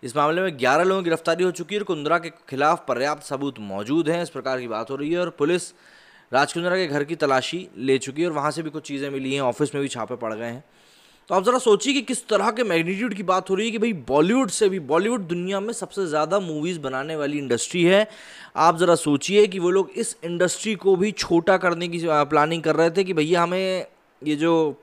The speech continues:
कंटेंट हम बना रहे हैं, उसको हमें बॉलीवुड से भी ज़्यादा बनाना है। अब आप लोगों का कहना है इस मामले में, मुझे कमेंट करके ज़रूर बताइएगा, क्योंकि ये चीज़ें सर चकराने वाली हैं।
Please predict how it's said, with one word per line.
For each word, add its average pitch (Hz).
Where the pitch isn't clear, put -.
कंटेंट 151
हम 156
बना 147
रहे 165
हैं, 175
उसको 170
हमें 165
बॉलीवुड 156
से 180
भी 170
ज़्यादा 170
बनाना 165
है। -
अब 85
आप 160
लोगों 196
का 190
कहना 175
है 175
इस 147
मामले 156
में, 170
मुझे 160
कमेंट 156
करके 151
ज़रूर 143
बताइएगा, 131
क्योंकि 156
ये 139
चीज़ें 143
सर 139
चकराने 117
वाली 107
हैं। 107